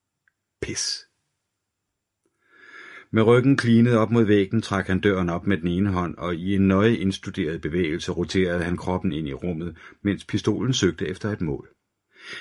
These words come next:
En uudholdelig stank af urin og bræk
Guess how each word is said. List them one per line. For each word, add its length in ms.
En 220
uudholdelig 800
stank 500
af 120
urin 440
og 180
bræk 340